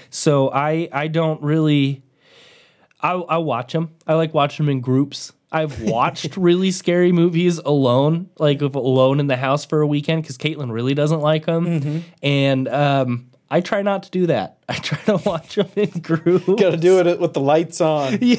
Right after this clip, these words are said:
Speaker 2: in the daytime.
Speaker 1: Yeah, that's right. So I think I'm gonna go first, and I don't know if you wanna just go back and forth
Speaker 2: Let's
Speaker 1: or,
Speaker 2: do it.
Speaker 1: or how you wanna do that,
Speaker 2: Sure.
Speaker 1: but, um, I'll go first,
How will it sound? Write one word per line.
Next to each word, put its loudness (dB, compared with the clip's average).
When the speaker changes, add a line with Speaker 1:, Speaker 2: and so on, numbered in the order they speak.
Speaker 2:
in -6
the 2
daytime. 0
Speaker 1:
Yeah, 0
that's 0
right. 0
So 2
I 0
think -4
I'm -2
gonna 0
go 2
first, -2
and 0
I -2
don't 0
know 0
if -8
you 0
wanna 2
just -6
go 2
back -2
and -8
forth 0
Speaker 2:
Let's 2
Speaker 1:
or, 2
Speaker 2:
do 4
it. -2
Speaker 1:
or 0
how 0
you 0
wanna 0
do 0
that, 0
Speaker 2:
Sure. 0
Speaker 1:
but, -8
um, 0
I'll 2
go -2
first, -2